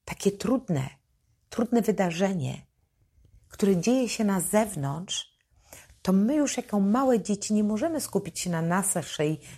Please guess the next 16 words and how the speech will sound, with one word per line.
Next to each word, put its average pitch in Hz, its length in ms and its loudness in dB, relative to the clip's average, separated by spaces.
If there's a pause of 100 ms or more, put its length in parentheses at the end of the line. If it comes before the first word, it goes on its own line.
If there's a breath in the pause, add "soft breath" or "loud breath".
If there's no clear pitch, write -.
(140 loud breath)
witalności, 185 760 0
czy - 140 -6
rozwoju, 165 480 0
czy 147 220 -6 (280 loud breath)
zdrowiu, 151 840 2 (420 soft breath)
bo 185 60 -8
się 214 120 -6
skupiamy 170 500 -6
przede 180 240 -8
wszystkim 185 520 -4
na 165 240 -2 (320)
przetrwaniu, 240 1040 0 (1040 loud breath)
na 190 220 4
utrzymaniu 208 760 0
naszego 196 420 0
przeżycia, 156 800 -6